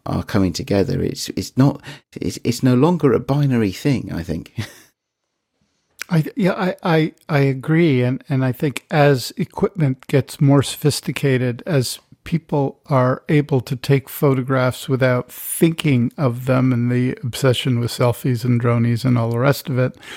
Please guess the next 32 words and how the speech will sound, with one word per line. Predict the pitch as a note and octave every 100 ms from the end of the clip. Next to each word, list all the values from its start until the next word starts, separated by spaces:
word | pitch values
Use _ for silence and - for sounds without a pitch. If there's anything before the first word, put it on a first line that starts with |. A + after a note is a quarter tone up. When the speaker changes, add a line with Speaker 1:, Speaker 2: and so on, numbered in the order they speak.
| - - - - - -
Speaker 2:
um, | D3 C#3+ D3+ _ - - -
I, | - D#3 - -
I, | D3 -
I | D3+
think | - D#3 -
the | C#3+
yearning | C3 C3+ D#3 E3+ E3 C#3 C3
for | - C#3+
something | B2+ - C#3+ C3+ - C#3+ C3+ B2+ B2+ - -
tactile, | C#3+ D3 - C#3 B2 B2
the | C3+ C3 B2+ B2 -
imprint, | D#3+ C#3 C3 C#3+ C3 B2 -
the | B2 A#2+
flaw, | - - C#3+ C3 B2+ A#2+ C#3+
the, | E3+ C3+ B2+ D3+
you | D#3+ D3
know, | C3+
the | C3
hand | A#2+ C#3 C#3
of | B2+ A#2
mankind, | B2 B2 - C3 B2 A#2+
something, | - - E3+ E3+ - B2+ A#2 -
and | C3
that, | C#3 D3 - - - - - -
uh, | G3
uh, | D#4 D#3+ -
also | D#3+ D3 - D#3 C3+ C3 -
in, | D3+ C#3+ -
in | D3
a | C3
way | B2 B2 B2
slowing | A2+ - - C#3+ C#3 C#3+ C#3 C3+ C#3